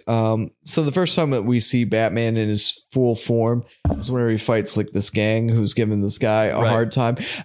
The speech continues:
Speaker 1: But it also was like, Batman has influenced enough of the city to be like, is he hiding in the shadows and stuff
Speaker 2: That
Speaker 1: like
Speaker 2: was a
Speaker 1: that,
Speaker 2: great
Speaker 1: which I thought was
Speaker 2: introduction.
Speaker 1: cool.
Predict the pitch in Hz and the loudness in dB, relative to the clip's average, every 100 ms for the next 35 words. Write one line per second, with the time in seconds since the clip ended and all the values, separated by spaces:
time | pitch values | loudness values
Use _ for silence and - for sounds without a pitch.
0 | - 208 180 - 147 135 151 - 160 135 | -4 0 0 2 0 2 0 0 0 0
1 | 123 135 123 120 - _ _ 151 139 127 | 0 2 0 -2 -12 _ _ 0 0 2
2 | 147 135 123 123 - - 69 117 123 117 | 2 2 2 -2 -6 -4 2 2 2 0
3 | - 147 139 110 - 120 120 - 107 104 | 0 2 2 0 2 2 2 0 -2 0
4 | - 135 123 110 107 113 104 107 - 113 | 0 0 0 -2 0 0 2 0 0 0
5 | - 117 113 120 113 113 98 - 123 117 | 2 2 2 2 2 0 -2 0 2 2
6 | 113 107 92 101 113 107 - 101 107 104 | 2 2 2 0 0 0 2 2 2 0
7 | 104 95 95 131 127 143 92 110 - 90 | 2 2 0 0 2 0 0 0 0 2
8 | 104 110 - | 2 0 -6